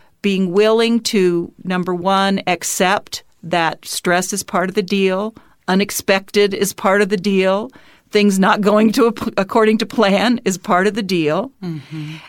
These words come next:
Speaker 1: And then being willing to take that little pause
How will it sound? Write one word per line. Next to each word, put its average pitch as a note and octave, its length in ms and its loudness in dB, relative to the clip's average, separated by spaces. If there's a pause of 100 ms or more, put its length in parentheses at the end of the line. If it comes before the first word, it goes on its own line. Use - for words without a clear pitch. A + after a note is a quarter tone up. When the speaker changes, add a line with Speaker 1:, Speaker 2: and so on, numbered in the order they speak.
(120)
Speaker 1:
And A3+ 300 2
then G#3 640 0
being A3 360 0
willing G3+ 680 0 (280)
to G#3 500 2 (440)
take F#3 300 -4
that A3 220 0
little A#3 240 0
pause A3+ 840 0